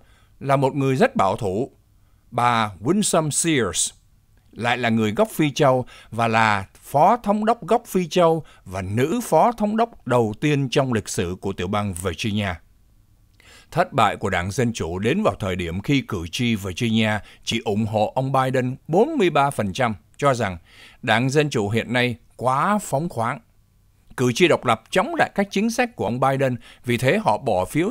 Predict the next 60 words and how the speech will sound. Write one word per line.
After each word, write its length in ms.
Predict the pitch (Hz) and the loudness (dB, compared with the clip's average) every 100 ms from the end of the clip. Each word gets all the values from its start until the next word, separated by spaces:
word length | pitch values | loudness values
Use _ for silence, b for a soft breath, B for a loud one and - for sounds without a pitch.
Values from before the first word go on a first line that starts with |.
| 254 | 0
chọn 300 | 135 104 120 | 0 0 -2
người 220 | 120 107 | 0 -2
theo 160 | 123 143 | 0 -2
đảng 220 | 87 104 | -2 -2
Cộng 200 | 117 101 | -6 -4
hòa, 280 | 104 98 87 B B - | -2 -4 -6 B B 2
tương 260 | 202 202 | 4 4
tự 160 | 190 127 | 2 2
như 160 | 151 | 2
họ 160 | 143 113 | 0 0
đã 140 | 87 | -2
chống 300 | 143 - 254 | -2 -2 -2
lại 140 | 311 - | -2 -2
các 140 | - 175 | -2 -2
chính 200 | 202 220 | -2 -2
sách 240 | 240 240 | -2 -4
của 100 | - | -6
cựu 360 | 92 - 131 - | -6 0 0 0
Tổng 240 | - 101 90 | -2 -2 -2
thống 260 | - 190 | -4 -4
Trump 300 | 202 151 127 113 | -2 -2 -2 -2
trong 160 | 131 117 | -4 -4
cuộc 200 | 107 104 | -6 -2
bầu 160 | 113 | -4
cử 200 | 90 87 87 | -2 -6 -4
năm 200 | 110 110 | -4 -4
hai 160 | 113 | -4
mươi 200 | 110 107 | -2 -2
hai 140 | 101 101 | -2 -2
mươi. 240 | 98 92 - _ _ B B - | -2 -6 -10 _ _ B B -6
Thế 120 | 175 | -2
nhưng 200 | 196 147 | 0 0
chiến 260 | - 160 214 | 0 0 0
thắng 240 | 170 220 277 | 0 -2 0
cho 100 | - | 0
ứng 220 | 160 202 | 0 0
viên 220 | 156 131 | 0 0
đảng 240 | 101 85 | 0 -2
Cộng 200 | 101 98 | -4 -4
hòa 200 | 98 98 92 | -2 -2 0
Youngkin 440 | 127 127 117 139 113 B B | 0 -2 0 0 0 B B
là 160 | 127 117 | -2 2
nhờ 320 | 117 120 120 | 4 4 4
vào 160 | 113 | 2
các 160 | 113 214 - | 2 0 0
thông 240 | 151 143 | 0 0
điệp 180 | 117 101 - - | 0 -2 -8 -6
chỉ 280 | 123 104 | -2 -2
trích 260 | 104 - 233 | 0 -2 -2
các 120 | 190 - | -4 -2
chính 200 | 196 226 | -2 0
sách 200 | 247 - | -2 0
hiện 240 | 123 117 | -2 0
nay 200 | 131 127 | 0 -2
của 100 | 110 | -2
Đảng 180 | 95 87 | -2 -2
Dân 200 | 101 123 | 0 -2
Chủ 200 | 113 87 | -2 -4
đưa 180 | 92 110 | -2 -2
ra, 300 | 107 104 92 | -2 -4 -6